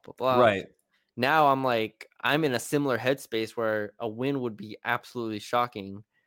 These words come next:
Speaker 1: and keeping it close, in my opinion, would be progress. Because
Speaker 2: Are we
Speaker 1: Go ahead.
Speaker 2: Sorry.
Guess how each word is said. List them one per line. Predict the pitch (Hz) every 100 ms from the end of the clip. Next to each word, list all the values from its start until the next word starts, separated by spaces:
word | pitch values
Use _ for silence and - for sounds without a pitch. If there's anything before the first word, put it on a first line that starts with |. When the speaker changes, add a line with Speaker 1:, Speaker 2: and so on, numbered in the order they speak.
| _ _ -
Speaker 1:
and | 110 104
keeping | - 123 123
it | 107
close, | - 135 120 - _ _
in | 123
my | 107 107
opinion, | - 113 113
would | 110 104
be | 113 113 120 - _ _ _ -
progress. | 131 180 131 95 - - _ -
Because | 123 143 139
Speaker 2:
Are | 123 127
we | - - _ _ - - _ _ _ _ 127
Speaker 1:
Go | 107
ahead. | 90
Speaker 2:
Sorry. | -